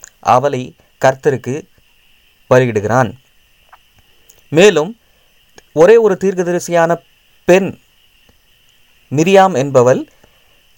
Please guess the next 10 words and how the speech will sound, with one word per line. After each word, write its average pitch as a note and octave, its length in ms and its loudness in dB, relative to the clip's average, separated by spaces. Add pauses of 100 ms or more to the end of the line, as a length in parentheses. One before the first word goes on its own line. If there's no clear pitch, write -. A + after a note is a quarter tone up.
தம்புருவோடும் F3 800 -2
கிண்ணறத்தோடும் D#3 640 -2 (240)
மேள D#3 320 0
வாத்தியங்களோடும் C#3 760 -4
கூட C#3 300 0 (480)
கர்த்தருக்கு F3 400 -4
முன்பாக, C#3 640 -4
உடன்படிக்கை C#3+ 480 -6
பெட்டிக்கு B2+ 300 -10
முன்பதாக A#2+ 480 -2